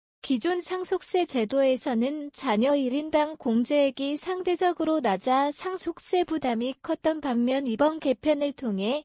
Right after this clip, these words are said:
각 자녀가 오억 원까지 공제받을 수 있게 되면서 상속세 부담이 크게 줄어들게 되었습니다.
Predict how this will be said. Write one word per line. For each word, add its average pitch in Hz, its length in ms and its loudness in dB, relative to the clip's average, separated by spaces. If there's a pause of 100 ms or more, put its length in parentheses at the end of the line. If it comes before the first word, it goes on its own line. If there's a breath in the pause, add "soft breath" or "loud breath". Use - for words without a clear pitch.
(160)
각 240 320 -2
자녀가 240 560 2
오억 277 360 6
원까지 294 680 0
공제받을 320 720 0
수 - 160 -4
있게 285 320 -4
되면서 214 720 0 (180)
상속세 359 680 -2
부담이 277 580 0
크게 381 360 0
줄어들게 285 640 0
되었습니다. 202 1080 -2